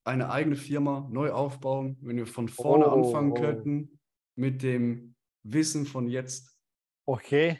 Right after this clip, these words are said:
Speaker 2: spannend, geil. Hab ich Bock drauf.
Speaker 1: Ich
Speaker 2: Da hab
Speaker 1: hoffe,
Speaker 2: ich
Speaker 1: ihr seid
Speaker 2: Bock
Speaker 1: mit
Speaker 2: drauf.
Speaker 1: dabei,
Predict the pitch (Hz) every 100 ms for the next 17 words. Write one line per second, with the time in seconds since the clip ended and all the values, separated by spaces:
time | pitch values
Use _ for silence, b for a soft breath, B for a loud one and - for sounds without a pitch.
0 | _ - - 135 143 123 - 135 139 110
1 | - _ _ - 143 143 - 139 - 113
2 | 110 _ _ _ _ _ 139 143 180 175
3 | 165 180 175 156 147 143 175 240